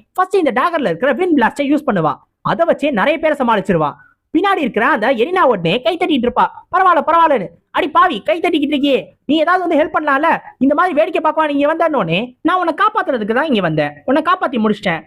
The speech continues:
அதுவும் இல்லாம என்னோட ஸ்கில்ஸ் எல்லாமே கொஞ்சம் காஸ்ட்லி" அப்படின்னு அவ சொல்லுவா. இப்ப நம்ம ஹீரோக்கு இவனுங்களை சமாளிக்கிறது இல்லாம இன்னொரு ஒரு பிரச்சனை வேற இருக்கு.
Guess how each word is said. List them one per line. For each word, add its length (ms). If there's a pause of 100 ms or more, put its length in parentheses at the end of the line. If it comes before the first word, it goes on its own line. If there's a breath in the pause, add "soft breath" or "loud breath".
(120)
அதுவும் 300
இல்லாம 340
என்னோட 300
ஸ்கில்ஸ் 280
எல்லாமே 220
கொஞ்சம் 300
காஸ்ட்லி" 320
அப்படின்னு 260
அவ 100
சொல்லுவா. 260 (220)
இப்ப 280 (280 loud breath)
நம்ம 180
ஹீரோக்கு 460 (180)
இவனுங்களை 380
சமாளிக்கிறது 500
இல்லாம 300
இன்னொரு 320
ஒரு 120
பிரச்சனை 300
வேற 140
இருக்கு. 260